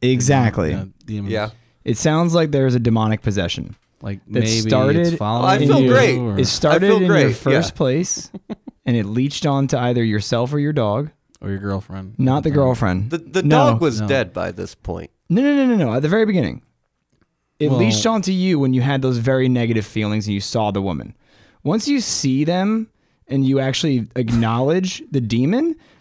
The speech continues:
Speaker 1: that's when they can possess you. You don't actually have to
Speaker 3: Okay.
Speaker 1: know their name.
Speaker 3: <laughs>
Speaker 1: A lot of people have this weird conception
Speaker 3: I'm
Speaker 1: that
Speaker 3: sorry.
Speaker 1: you have to be able to name the demon, and, like, if you
Speaker 2: Well,
Speaker 1: know
Speaker 2: if
Speaker 1: the
Speaker 2: you, if
Speaker 1: demon's
Speaker 2: you had,
Speaker 1: name,
Speaker 2: if
Speaker 1: then it
Speaker 2: you
Speaker 1: has
Speaker 2: had the
Speaker 1: power
Speaker 2: name,
Speaker 1: over you.
Speaker 2: well, if you had the name of the demon, then you would have a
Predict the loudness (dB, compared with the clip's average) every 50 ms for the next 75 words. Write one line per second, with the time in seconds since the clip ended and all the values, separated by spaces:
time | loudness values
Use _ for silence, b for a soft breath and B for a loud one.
0 | b -4 -2 -2 0 0 -2 -2 -2 0 0 0 0 0 0 -2 0 0 0 0
1 | 0 0 -2 -2 -2 -2 -2 -2 -2 -2 -4 _ _ b b b b b b b
2 | b 0 2 2 2 2 0 -2 0 0 2 2 2 4 4 4 4 4 4 4
3 | 4 4 4 4 4 4 4 4 4 4 4 2 2 0 -2 -2 -4 -6 -10 -10
4 | -10 -10 -8 -6 -2 0 2 2 4 2 2 2 4 2 2 4 2 2 2 2
5 | 2 2 2 2 4 2 2 2 2 0 2 2 2 2 2 2 2 2 4 4
6 | 4 4 4 2 2 2 0 0 0 2 2 2 2 2 2 2 2 2 2 2
7 | 2 2 2 2 2 2 2 2 0 2 2 2 2 2 2 2 0 0 0 0
8 | 0 0 2 0 -2 -2 -4 -4 -2 0 2 4 4 4 4 4 4 4 4 4
9 | 2 4 4 4 4 4 2 4 4 4 4 4 4 2 2 2 4 4 4 4
10 | 2 2 2 2 2 0 0 0 0 2 2 4 4 4 4 4 2 2 0 0
11 | 0 2 2 2 2 2 0 -2 -2 -4 -4 -4 -2 -2 -4 -2 -2 -4 -2 -2
12 | -2 -2 -2 -2 -2 -2 -4 -6 -6 -4 -4 -2 -2 -2 -2 -2 -2 -4 -4 -4
13 | -4 -4 -4 -4 -4 -4 -6 -6 -8